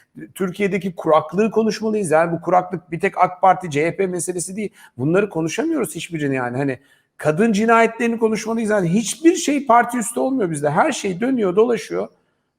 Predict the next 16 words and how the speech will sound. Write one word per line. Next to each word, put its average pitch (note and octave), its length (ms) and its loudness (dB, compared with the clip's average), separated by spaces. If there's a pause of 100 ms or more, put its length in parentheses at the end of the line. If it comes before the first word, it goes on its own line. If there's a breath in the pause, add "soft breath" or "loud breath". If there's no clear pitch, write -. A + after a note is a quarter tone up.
(160)
parti, A#3+ 440 2 (220)
partiler A#3 400 0
arası G#3 260 -2
bir A#3+ 60 -6
kavgaya A#3 520 0
dönüşüyor B2+ 380 -2
yani. A2 280 -6 (280 soft breath)
Buradaki G#3 560 0
beni G#3+ 140 2
en A#3+ 240 2
çok A3 220 -4
etkileyen F#3+ 440 4
şey F#3+ 180 -2
şu F3+ 160 -6
konuştuğumuzda F3+ 720 0
bu. A#3+ 240 0